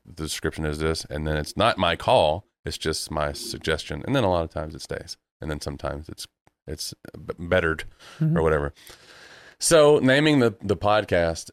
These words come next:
Speaker 1: episode is one of, it's fun to me. And I don't, I don't often ask for input, but you're one of the people that's in the process. And so we could, like, what's, what feels like a good, uh, title for this episode to you? What, what comes to mind for episode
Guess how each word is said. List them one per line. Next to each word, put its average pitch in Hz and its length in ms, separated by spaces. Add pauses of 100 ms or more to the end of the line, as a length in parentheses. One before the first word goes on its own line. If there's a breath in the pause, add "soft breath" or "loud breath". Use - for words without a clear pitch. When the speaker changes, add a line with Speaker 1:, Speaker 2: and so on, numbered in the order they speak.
Speaker 1:
episode 85 540
is 76 120
one 87 140
of, 82 240
it's 71 200
fun 101 260
to 80 60
me. 76 260 (120)
And 85 140
I 87 80
don't, 101 260 (180)
I 80 100
don't 85 180
often 78 280
ask 76 280
for 73 260 (140)
input, 80 400 (160)
but - 260 (240)
you're 82 180
one 82 160
of 80 80
the 76 60
people 78 320
that's 76 260
in 78 140
the 76 80
process. 85 540
And 76 120
so 82 180
we 95 120
could, 107 220
like, 95 200
what's, 107 220
what 98 300
feels 113 280
like 104 200
a 98 40
good, 92 360 (200)
uh, 85 280 (100)
title 92 320
for 80 160
this 78 180
episode 78 460
to 76 60
you? 67 160 (100)
What, 87 140
what 85 200
comes 85 280
to 80 80
mind 78 340 (1000)
for - 200
episode 87 440